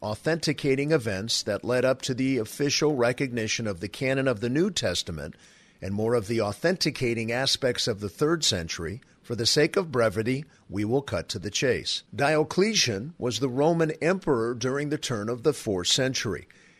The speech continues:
He was a vicious man who ordered all religious books to be burned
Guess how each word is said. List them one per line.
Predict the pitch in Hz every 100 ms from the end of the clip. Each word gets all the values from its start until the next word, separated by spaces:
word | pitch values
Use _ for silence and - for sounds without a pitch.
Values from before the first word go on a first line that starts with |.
| _
He | _ 104
was | 104
a | 104
vicious | 101 101 170 170 170 -
man | 117 101 110
who | 123 135
ordered | 135 147 131
all | 135 135 180
religious | 190 185 190 185 175
books | - 113 98 -
to | 143
be | 156
burned | 139 139 120 123 147